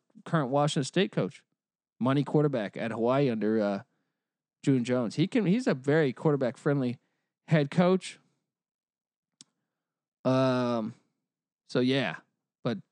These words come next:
hey, I wanna brag a little bit about that, that ten-point dog. I think that even, that might, that line even went to, like, ten and a half, eleven, I think.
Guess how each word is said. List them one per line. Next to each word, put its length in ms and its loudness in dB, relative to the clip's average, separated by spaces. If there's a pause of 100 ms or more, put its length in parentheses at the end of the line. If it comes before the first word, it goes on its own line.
(100)
hey, 280 2
I 80 -8
wanna 180 0
brag 280 2
a 60 0
little 140 0
bit 120 -2
about 260 -4
that, 200 -2 (520)
that 180 -8
ten-point 540 0
dog. 400 -2
I 60 -10
think 180 -2
that 120 2
even, 320 -2
that 160 0
might, 220 -2
that 160 0
line 300 0
even 120 0
went 140 0
to, 60 0
like, 140 -2
ten 160 0
and 100 0
a 20 0
half, 200 -2
eleven, 360 0
I 60 -4
think. 340 -12